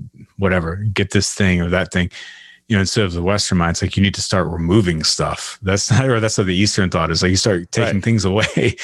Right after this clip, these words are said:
Speaker 1: <laughs> and that's how you actually will, will get better and, and, uh, you know, become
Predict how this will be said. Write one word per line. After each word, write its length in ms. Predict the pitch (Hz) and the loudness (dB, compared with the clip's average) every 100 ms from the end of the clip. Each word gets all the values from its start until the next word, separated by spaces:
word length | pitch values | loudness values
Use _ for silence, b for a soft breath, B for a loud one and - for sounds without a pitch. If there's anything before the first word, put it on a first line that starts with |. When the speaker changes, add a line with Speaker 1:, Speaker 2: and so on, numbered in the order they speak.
| - | -4
Speaker 1:
<laughs> 140 | 220 | -2
and 140 | 95 95 | 0 2
that's 220 | 143 - | 2 0
how 120 | 98 | 0
you 180 | 90 85 | 2 2
actually 340 | 85 - 85 | 0 0 0
will, 320 | 78 87 82 - B B B 95 | 0 -2 -2 -4 B B B 0
will 400 | 92 80 80 87 | 0 2 -2 -4
get 260 | 87 98 85 | -2 -2 0
better 380 | 92 85 80 82 - | 0 0 0 -2 -2
and, 460 | 85 80 82 85 - - | 0 0 -2 -6 -10 -4
and, 340 | 85 78 82 | -2 0 -2
uh, 40 | 85 | -2
you 120 | 80 | -2
know, 140 | 78 87 | -2 -2
become 640 | - - 90 82 82 | -2 0 0 0 -4